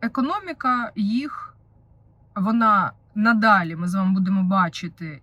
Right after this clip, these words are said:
нібито, типа, все ок, навіть там щось стало краще, але після цього буде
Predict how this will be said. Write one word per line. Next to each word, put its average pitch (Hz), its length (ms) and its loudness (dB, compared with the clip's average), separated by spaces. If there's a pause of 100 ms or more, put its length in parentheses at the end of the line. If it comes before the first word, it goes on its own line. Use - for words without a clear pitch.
(100)
нібито, 202 680 2
типа, 196 340 -2
все - 420 -2
ок, 233 540 -2 (340)
навіть 214 400 4
там 185 180 0
щось 196 220 -4
стало 196 340 0
краще, 330 720 0
але 220 680 4 (120)
після 208 360 -4
цього 285 680 -8
буде 220 640 -4